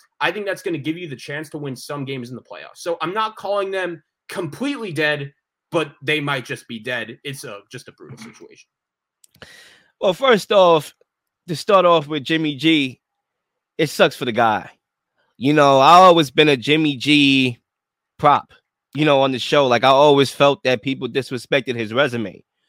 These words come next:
Speaker 2: You know, um, your resume follows you everywhere, you know, and that's a real life situation. And his resume is a winner. You gotta classify him as such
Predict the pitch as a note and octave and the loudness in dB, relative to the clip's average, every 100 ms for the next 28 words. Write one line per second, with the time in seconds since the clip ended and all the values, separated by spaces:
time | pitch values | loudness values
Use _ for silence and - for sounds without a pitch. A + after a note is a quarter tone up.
0 | _ _ - A#2+ C3 C3 C3 C3 B2+ B2 | _ _ -10 -4 0 2 4 4 4 2
1 | A#2 G3 E3 D#3+ D#3 C#3+ B2+ - _ - | 6 6 6 2 0 0 -4 -8 _ -2
2 | D#3+ C#3+ B2+ B2 C3+ A2 G2 F2 - _ | 2 2 0 0 0 0 -8 -10 -16 _
3 | _ _ _ A#2+ C3 B2+ A#2+ C#3+ C3+ C3 | _ _ _ 0 2 2 2 -2 -4 -4
4 | A#2 G#2 A2+ C3 A#2+ A#2 A2 - A2+ A2+ | -4 -4 -4 -4 -2 -2 -4 -8 -10 -6
5 | A#2 A#2+ - F2+ _ _ _ _ - C3 | -4 -4 -6 -18 _ _ _ _ 0 2
6 | B2+ B2 A2 G2 C3+ B2+ D3 D3+ C#3+ C#3+ | 4 2 -2 -4 -4 -2 0 0 0 0
7 | C#3 C3 A#2 G#2+ G#2+ D3+ B2 - _ _ | 0 -2 -6 -10 -2 2 2 -2 _ _
8 | - C3 A#2 B2+ - C#3+ C#3+ C3+ D3 C#3+ | -12 -8 -4 -4 0 0 0 -2 -2 0
9 | C3+ D#3+ C#3+ - F3 - - | 2 0 0 0 -2 -2 -18